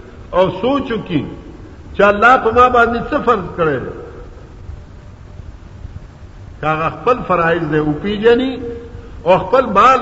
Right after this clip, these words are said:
بچ باندې هغه فرایض لاګو کړي، نه به مونږ حکومت ته کنځل کوو، نه به مونږ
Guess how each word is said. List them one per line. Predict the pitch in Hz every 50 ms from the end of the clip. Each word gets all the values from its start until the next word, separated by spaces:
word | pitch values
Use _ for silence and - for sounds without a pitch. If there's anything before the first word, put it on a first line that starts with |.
| 202 220
بچ | 262 247 202 202 240
باندې | 240 226 220 208
هغه | 165 185 220 214 226 - -
فرایض | 190 190 190 196 214 247 247 226 208
لاګو | 196 190 185 190 190 269 285 269 - -
کړي، | 202 160 123 - - - - - - - - - - - - - - - - - - - - - - - - - - - - - - -
نه | 104 123 160
به | 165 170 165
مونږ | 165 170 190 202 202 208 233 240 233 - - - - - - - - - - - - - - - - - - - -
حکومت | 156 165 165 - 165 156 156 185 185 - -
ته | - 208
کنځل | - 220 220 214 214 220 226 220 208 -
کوو، | - 226 233 233 214 - - - - - - - - - - - - - - - - - - - - - - - - - - - - - - - -
نه | 120 135 165 214
به | 220 226 226
مونږ | 220 214 214 214